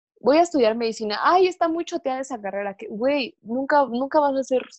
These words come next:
nunca vas a sobrar, nunca, jamás, y está bien. Pero con el abas-, desabasto médico que hubo, sí fue como de, "No manches", o sea. Y me acuerdo mucho que una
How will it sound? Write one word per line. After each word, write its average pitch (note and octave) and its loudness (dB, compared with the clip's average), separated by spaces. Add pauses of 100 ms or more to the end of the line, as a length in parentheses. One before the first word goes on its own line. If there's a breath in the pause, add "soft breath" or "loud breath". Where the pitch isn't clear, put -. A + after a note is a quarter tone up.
nunca C4 0
vas C#4 2
a B3+ 2
sobrar, G3+ -4
nunca, A3+ -6
jamás, A3 -8
y G#3 -6
está B3 0
bien. A#3+ -6 (1200)
Pero C4 4
con A#3 2
el A#3 -2
abas-, A#3 2
desabasto A3+ -2
médico B3+ -4
que A3 -8
hubo, A3 -2
sí A3 -6
fue G#3 -4
como F#3+ -8
de, F3+ -8
"No F#3 -8
manches", G#3 -10
o F#3 -10
sea. F3+ -16 (320 soft breath)
Y B3+ 2
me C4 6
acuerdo D4 2
mucho C4+ 0
que G3 0
una G#3+ -2